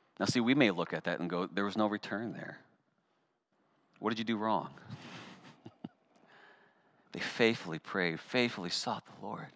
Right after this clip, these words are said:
When it came time to, to bury them, they were in a, in a nation that was totally against Christianity.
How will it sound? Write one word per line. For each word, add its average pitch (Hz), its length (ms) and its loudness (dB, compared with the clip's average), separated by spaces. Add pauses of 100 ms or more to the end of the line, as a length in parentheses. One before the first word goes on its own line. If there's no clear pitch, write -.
(2250)
When 110 140 6
it 120 60 6
came 120 220 4
time 113 300 6
to, 98 120 -4 (240)
to 95 180 -2 (120)
bury 104 340 4
them, - 300 -12 (1500)
they 101 100 4
were 98 160 6
in 92 100 4
a, 92 240 4
in 90 420 0
a 85 60 2
nation 92 400 2
that 90 100 0
was 78 420 -6 (600)
totally 113 300 4
against 101 300 2
Christianity. 71 680 -6